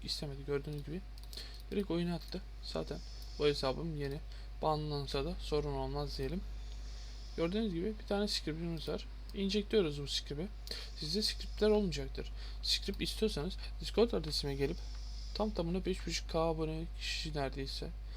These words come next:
Saat üç olmasına rağmen hala ses kanalları doldur. Buradaki script rolünü almanız lazım. Buraya gelip script istiyorum, script kanalını görmek istiyorum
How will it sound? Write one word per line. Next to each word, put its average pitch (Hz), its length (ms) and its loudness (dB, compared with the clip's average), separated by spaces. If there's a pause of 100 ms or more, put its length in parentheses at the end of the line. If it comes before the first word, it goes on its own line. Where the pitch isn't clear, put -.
(280)
Saat - 280 4
üç - 220 -2
olmasına 175 460 0
rağmen 160 200 0 (360)
hala 175 320 6
ses - 240 -2
kanalları 151 460 0
doldur. 175 260 0 (500)
Buradaki 202 380 2
script - 420 0
rolünü 151 460 2 (180)
almanız 156 460 2
lazım. 139 260 -2 (920)
Buraya 220 200 10
gelip 175 240 4 (280)
script - 520 -4
istiyorum, 156 420 4 (760)
script - 360 0
kanalını 151 300 4
görmek 147 360 2
istiyorum 135 300 0